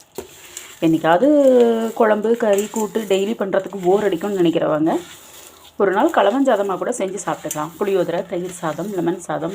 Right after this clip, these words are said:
அந்த மாதிரி வெரைட்டியா செஞ்சு கூட நம்ம வீட்ல சாப்பிட்டுக்கலாம். கலர்ஃபுல்லா சாப்பிட்ட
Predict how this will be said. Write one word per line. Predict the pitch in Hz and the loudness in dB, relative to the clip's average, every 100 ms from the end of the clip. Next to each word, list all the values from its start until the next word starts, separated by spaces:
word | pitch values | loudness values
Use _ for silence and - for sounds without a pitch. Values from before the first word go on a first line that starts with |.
| - | -8
அந்த | 170 160 | -6 -4
மாதிரி | 156 208 170 | -4 -4 -4
வெரைட்டியா | 160 165 190 196 | -4 -4 -4 -4
செஞ்சு | 160 151 170 | -4 -6 -6
கூட | 262 | -6
நம்ம | 208 151 | -4 -4
வீட்ல | 160 160 - | -4 -8 -10
சாப்பிட்டுக்கலாம். | 147 - 156 151 - - - - - - - | -8 -6 -4 -6 -10 -20 -18 -18 -18 -20 -4
கலர்ஃபுல்லா | 175 175 175 165 196 | 0 0 -2 -2 0
சாப்பிட்ட | 156 - | -2 -2